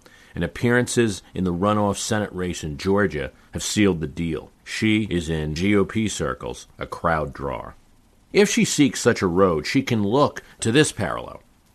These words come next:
Richard Nixon in nineteen sixty-eight. He lost a presidential election, lost a gubernatorial election, and absolutely embarrassed himself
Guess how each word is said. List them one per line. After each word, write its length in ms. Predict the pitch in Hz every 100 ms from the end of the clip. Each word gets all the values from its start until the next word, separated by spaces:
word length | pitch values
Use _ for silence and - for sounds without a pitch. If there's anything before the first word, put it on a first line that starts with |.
| _
Richard 380 | 107 147 - 127
Nixon 320 | 98 95 104
in 100 | 92
nineteen 320 | 87 80 - 73
sixty-eight. 680 | - 76 - 80 76 62 - _ _ _ _
He 120 | 80
lost 260 | 71 69 -
a 40 |
presidential 680 | - 85 78 98 117 - 104
election, 560 | 101 98 - 104 92 - - -
lost 320 | 92 92 -
a 40 |
gubernatorial 960 | 80 87 95 87 80 - - 139 127 117
election, 520 | 107 101 95 - 98 87 _ _ -
and 240 | 117 117 -
absolutely 680 | 139 127 - 117 117 101 95
embarrassed 560 | 85 95 101 98 95
himself 580 | 90 80 - 78 71 -